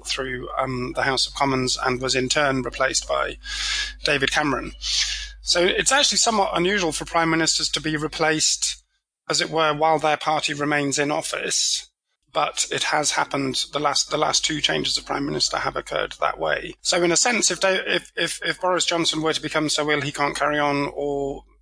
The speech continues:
you know, very unfortunately were to, were to die, then we would just be in the same position, in a sense, as when David Cameron announced that he was resigning following the loss of the, of the referendum on membership of the European Union. We just need a new prime minister, and there are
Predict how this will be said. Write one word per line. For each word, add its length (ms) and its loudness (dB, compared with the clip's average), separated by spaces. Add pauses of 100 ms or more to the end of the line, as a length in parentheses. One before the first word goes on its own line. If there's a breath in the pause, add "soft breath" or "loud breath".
you 80 -2
know, 160 0 (240)
very 160 -2
unfortunately 480 -4
were 180 0
to, 60 -6 (180)
were 100 -4
to 140 -4
die, 380 4 (260)
then 460 2
we 80 2
would 140 0
just 160 0
be 100 4
in 80 4
the 180 2
same 140 2
position, 520 0 (100)
in 80 2
a 120 0
sense, 240 0
as 100 -2
when 140 0
David 280 0
Cameron 280 2
announced 300 0
that 160 -2
he 60 -6
was 180 0
resigning 500 2
following 380 0
the 160 0
loss 180 0
of 120 -8
the, 80 -4 (220)
of 100 -8
the 60 -4
referendum 520 0
on 340 -4
membership 400 -2
of 80 -8
the 60 -14
European 340 -6
Union. 320 -4 (200)
We 80 -8
just 180 -2
need 140 0
a 60 0
new 160 -2
prime 200 0
minister, 400 0 (160)
and 120 0
there 180 2
are 320 4